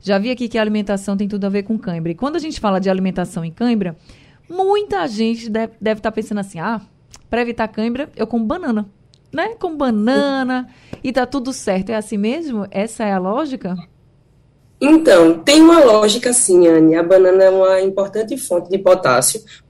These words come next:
Speaker 2: Como o doutor Maurício falou, tem um eletrólito importante,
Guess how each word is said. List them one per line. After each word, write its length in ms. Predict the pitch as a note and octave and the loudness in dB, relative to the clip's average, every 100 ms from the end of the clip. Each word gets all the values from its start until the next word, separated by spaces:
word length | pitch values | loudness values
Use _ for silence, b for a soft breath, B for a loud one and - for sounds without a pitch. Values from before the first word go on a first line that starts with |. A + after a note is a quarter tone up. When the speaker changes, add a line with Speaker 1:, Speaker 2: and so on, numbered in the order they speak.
| - | -6
Speaker 2:
Como 160 | E3+ | 0
o 40 | F3+ | 2
doutor 240 | F3 F3 | 2 4
Maurício 380 | E3+ E3+ E3 - | 6 6 4 2
falou, 540 | D#3 D3 D#3 F#3 G#3 | 2 4 6 6 4
tem 340 | G#3 - G3+ A3 | 0 0 2 2
um 680 | A3+ G#3 G#3 G#3+ A3 A3 A3 B B B | 2 0 0 2 2 0 -2 B B B
eletrólito 500 | F#3+ G3 G3 G3+ G3+ | 2 4 4 2 2
importante, 840 | G3+ A#3 A#3+ - A3 B3 B3 E3+ | -4 -4 -6 2 6 6 4 -4